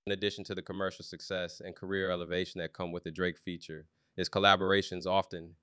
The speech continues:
have a profound impact on aesthetics and genre expansion. Drake's ability to seamlessly blend genres and experiment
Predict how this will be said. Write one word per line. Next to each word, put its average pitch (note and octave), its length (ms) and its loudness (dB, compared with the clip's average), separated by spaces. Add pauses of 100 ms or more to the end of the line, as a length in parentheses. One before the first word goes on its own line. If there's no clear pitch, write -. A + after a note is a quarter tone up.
(160)
have F2+ 320 2
a D#2+ 80 -10
profound F#2 640 -2
impact F2 560 -6
on D#2+ 140 -8
aesthetics D#2+ 520 -2
and E2 120 -6
genre E2+ 340 -2
expansion. D#2 580 -8 (540)
Drake's G#2 220 6
ability G2 380 4
to F2 80 0
seamlessly G2 600 -2
blend F#2 260 0
genres F2+ 400 -2
and F2 100 -6
experiment F2+ 560 0